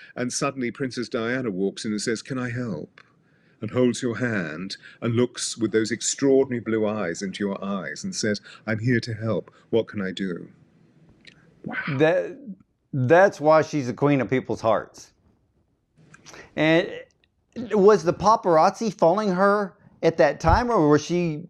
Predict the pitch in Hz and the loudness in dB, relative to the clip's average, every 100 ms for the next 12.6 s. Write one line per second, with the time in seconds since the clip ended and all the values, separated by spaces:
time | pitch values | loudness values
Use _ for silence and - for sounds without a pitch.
0 | 139 175 165 151 147 156 147 143 120 - | 0 2 6 6 6 4 2 -2 -2 -8
1 | 120 113 165 165 139 135 147 - - 151 | -8 0 0 2 0 4 2 0 2 4
2 | 147 139 127 113 - - _ _ - 147 | 4 4 4 2 -8 -20 _ _ 0 2
3 | 131 151 196 160 143 131 135 139 135 135 | 4 4 4 4 2 2 4 4 4 0
4 | 117 170 208 120 80 53 _ _ _ _ | 0 -2 0 0 -2 -4 _ _ _ _
5 | _ _ _ _ _ 127 117 131 113 104 | _ _ _ _ _ -4 0 0 2 2
6 | 107 98 104 82 101 98 95 101 98 - | 2 2 -2 -2 0 0 0 0 0 -4
7 | 107 - 101 - - - - - 101 90 | -6 -4 -8 -6 -8 -10 -12 -8 -4 -2
8 | 104 101 - - 165 - - - 147 131 | -2 -2 -6 -2 -2 -2 -14 -4 0 2
9 | 151 160 131 110 123 123 107 98 - 113 | 2 0 -4 -2 0 0 -2 -6 -10 -10
10 | 135 - - - 95 98 - 107 107 98 | -10 -12 -16 -18 -14 -10 -6 -4 -2 -2
11 | 92 104 123 95 - - 101 - - 110 | -2 -2 -2 -4 -10 -6 -6 -8 -10 -10
12 | - - - 82 - - | -10 -18 -16 -16 -20 -20